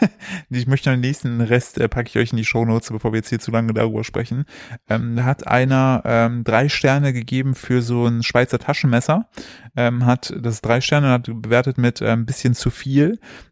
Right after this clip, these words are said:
und, ähm, er hat dazu geschrieben, ich fand dieses Messer, als ich durch Europa gewandert bin, ne, und das steckte in einem Stein,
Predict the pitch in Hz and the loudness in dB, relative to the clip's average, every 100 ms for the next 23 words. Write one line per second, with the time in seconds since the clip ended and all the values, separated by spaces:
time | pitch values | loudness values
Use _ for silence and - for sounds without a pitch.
0 | - 120 127 - 113 113 117 - 113 117 | 0 2 2 0 0 0 -2 -2 0 2
1 | 127 - 120 120 - 135 131 139 131 117 | -2 -4 -6 -6 -4 -4 -2 0 0 -4
2 | - 131 135 - 120 113 117 120 - 165 | -2 -2 -2 -4 -6 -4 -4 -2 0 0
3 | 175 202 127 - 127 123 - 117 120 - | 0 0 0 0 -4 -4 -6 -4 -4 -2
4 | 120 143 - 117 110 113 113 - 127 180 | 4 4 4 2 0 0 -2 -2 0 0
5 | 185 120 127 117 110 - 123 - 113 113 | 0 2 2 -2 -4 -4 -2 -2 -2 -4
6 | - 117 123 156 | 0 2 2 0